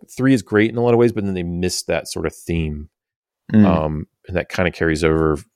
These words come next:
Speaker 1: into, so, uh, fo-, uh, I'm sorry,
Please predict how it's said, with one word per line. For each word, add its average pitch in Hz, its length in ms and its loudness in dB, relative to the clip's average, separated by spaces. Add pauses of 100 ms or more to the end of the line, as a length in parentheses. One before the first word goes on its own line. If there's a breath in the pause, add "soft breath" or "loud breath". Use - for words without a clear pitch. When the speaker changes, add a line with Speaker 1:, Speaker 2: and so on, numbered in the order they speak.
(100)
Speaker 1:
into, 80 240 -8 (1160)
so, - 200 -4 (440)
uh, 76 180 0
fo-, - 300 -10
uh, 82 180 2
I'm 80 100 -8
sorry, - 260 -6